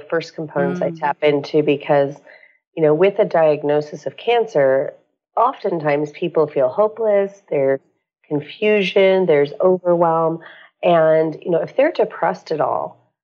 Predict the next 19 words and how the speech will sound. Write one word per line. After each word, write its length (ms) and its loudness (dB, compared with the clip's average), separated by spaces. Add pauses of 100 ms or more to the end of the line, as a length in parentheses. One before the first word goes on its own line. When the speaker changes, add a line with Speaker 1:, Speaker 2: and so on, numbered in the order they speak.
(340)
Speaker 1:
and 160 2
then 140 2
you're 140 4
gonna 200 2
ask 340 -6
them 220 -2
to 120 -10
do 200 2
all 240 2
these 460 -8 (440)
intensive 680 -2
protocols, 640 -2
diet 440 0
and 120 -8
lifestyle 640 -4
changes 640 -4
and 120 -6 (120)
all 160 2
this, 180 0